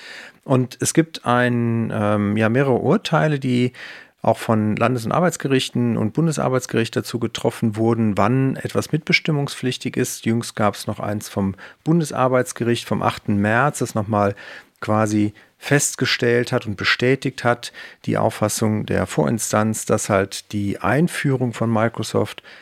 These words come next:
dreihundertfünfundsechzig halt grundsätzlich die Möglichkeit einer zentralen Kontrolle beinhaltet. Und dabei kommt's gar nicht so sehr darauf an, was der Arbeitgeber möchte oder damit verfolgt, sondern es erstmal ganz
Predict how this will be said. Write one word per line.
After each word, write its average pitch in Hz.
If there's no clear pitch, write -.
dreihundertfünfundsechzig 107
halt 107
grundsätzlich 120
die 101
Möglichkeit 107
einer 101
zentralen 98
Kontrolle 98
beinhaltet. 160
Und 110
dabei 101
kommt's 104
gar 107
nicht 107
so 104
sehr 107
darauf 98
an, 127
was 107
der -
Arbeitgeber 107
möchte 131
oder 123
damit 101
verfolgt, 120
sondern 110
es 113
erstmal 113
ganz 113